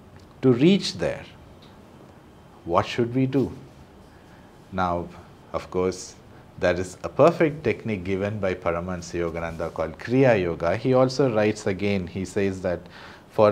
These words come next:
a human mind to become perfect, uh, to be able to perfectly express God's consciousness, we need to live a healthy life, uh, uh,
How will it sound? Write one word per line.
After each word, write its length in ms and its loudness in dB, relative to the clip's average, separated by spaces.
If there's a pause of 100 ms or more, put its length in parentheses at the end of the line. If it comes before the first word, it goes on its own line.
a 60 4
human 580 2
mind 540 0
to 80 -2
become 440 -2 (120)
perfect, 720 0 (120)
uh, 140 -10
to 60 -6
be 240 0
able 220 0
to 120 -4
perfectly 680 0
express 440 -2
God's 380 -4
consciousness, 880 -8 (380)
we 100 -2
need 240 0 (200)
to 100 2
live 540 2
a 100 -4
healthy 460 0
life, 560 -2
uh, 460 -2 (460)
uh, 180 -10